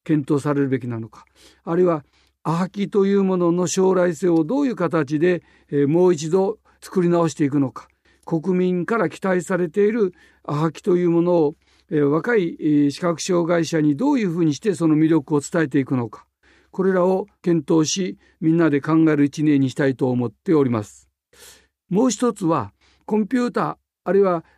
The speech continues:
デジタル化が進む中で、教育の分野で、えー、盲学校も統合教育を受けている子どもさんたちも、プログラム教育などが始まるわけでありますが、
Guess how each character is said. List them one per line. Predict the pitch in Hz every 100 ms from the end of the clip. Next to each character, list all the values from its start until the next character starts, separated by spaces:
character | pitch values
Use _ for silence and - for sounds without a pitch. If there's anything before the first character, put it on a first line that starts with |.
| -
デ | 143 180
ジ | 208
タ | 202 220
ル | 202
化 | 170 202
が | 202 190
進 | - 170 196
む | 185
中 | 175 165 170
で、 | 165 175 _ _ _
教 | 233 269
育 | 254 180
の | 160
分 | 147 160 165 160
野 | 147
で、 | 165 170 - _ _
え | 156
ー、 | 143
盲 | 165
学 | 170 170 139
校 | 160 143
も | 139 117 -
統 | 180
合 | 170 175
教 | 147 180
育 | 160 151
を |
受 | 143 160
け |
て | 139
い |
る | 156
子 | 143
ど | 160 170
も | 165
さ | 165
ん | 156
た | 151
ち | 139 156
も、 | 170 170 _ _ _ _
プ | 170
ロ | 185
グ | 190
ラ | 185
ム | 160
教 | 190 175
育 | 139
な | 143 147
ど | 151
が | 151
始 | 117 160
ま | 180 180
る |
わ | 170
け | 147 151
で |
あ | 135
り | 131
ま | 131
す | 127 151
が、 | 151 113